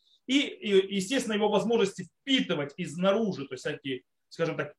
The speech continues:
корнями или там другими, то есть некоторые цветы не только корнями впитывают, но и листьями и так далее,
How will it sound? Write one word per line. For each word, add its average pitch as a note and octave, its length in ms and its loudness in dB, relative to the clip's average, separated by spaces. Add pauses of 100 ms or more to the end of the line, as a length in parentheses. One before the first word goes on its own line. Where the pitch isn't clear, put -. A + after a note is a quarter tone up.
(140)
корнями F#3 680 6
или D3 340 -4
там B2 300 -10
другими, E3 420 -6
то A#2+ 120 -16
есть - 180 -20
некоторые C3 540 -4
цветы C3+ 340 -10
не C3+ 80 -8
только G#3 200 -6
корнями F#3+ 360 0
впитывают, F3+ 540 -6
но A#2+ 400 -12
и A#2 180 -18
листьями E3+ 380 -10
и - 20 -12
так E3 120 -16
далее, C4 200 2